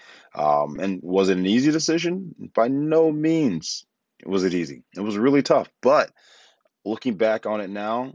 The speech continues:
um, I know I made the right decision. Uh, I put myself in a great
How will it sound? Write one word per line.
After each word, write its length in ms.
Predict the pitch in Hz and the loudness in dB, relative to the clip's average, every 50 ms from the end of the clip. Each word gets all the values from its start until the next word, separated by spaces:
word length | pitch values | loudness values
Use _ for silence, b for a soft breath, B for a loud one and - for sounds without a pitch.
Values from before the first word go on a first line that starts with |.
| _ _ - | _ _ -16
um, 340 | 85 85 82 85 85 82 78 | -12 -10 -10 -8 -8 -8 -8
I 80 | 78 90 | -8 -8
know 160 | 95 95 95 | -8 -8 -8
I 40 | 95 | -8
made 180 | 92 92 90 | -8 -8 -10
the 100 | 82 87 | -10 -8
right 180 | 80 87 95 90 | -6 -6 -6 -6
decision. 480 | - 104 - 107 107 104 110 120 123 _ _ b b b b b b | -8 -8 -6 -4 -4 -4 -4 -8 -10 _ _ b b b b b b
Uh, 360 | 78 76 78 80 80 80 80 | -16 -12 -10 -8 -8 -6 -6
I 40 | 80 - | -8 -8
put 140 | - 98 92 | -8 -8 -8
myself 340 | 90 87 - 95 90 - | -8 -6 -6 -6 -8 -8
in 80 | 87 82 | -8 -12
a 60 | 82 | -12
great 360 | 76 - 92 92 92 90 - | -8 -4 -2 -2 -2 -2 -4